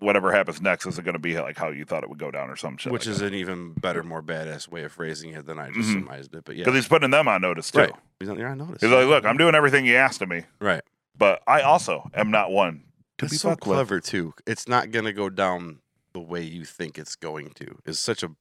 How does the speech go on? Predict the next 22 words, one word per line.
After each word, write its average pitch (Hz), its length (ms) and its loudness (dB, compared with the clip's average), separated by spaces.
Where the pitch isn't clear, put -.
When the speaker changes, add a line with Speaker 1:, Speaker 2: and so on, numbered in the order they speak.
Speaker 1:
Yeah. 151 320 6
Speaker 2:
Cool 107 200 2
way 95 180 4
to 80 60 -2
phrase 67 320 -8
it. 64 80 -10
Speaker 1:
Yeah, 82 180 0
it's, - 160 -12
it's, 92 220 -4
uh, 95 320 4
it's 82 240 -10
just 117 240 -2
vague 104 320 4
enough. 104 540 -2
<laughs> - 20 -10
Speaker 2:
Right. 92 260 -2
But 101 120 2
it, 95 260 0
but 98 100 -2
it's 87 140 -10
not 98 200 2
like, 80 180 -4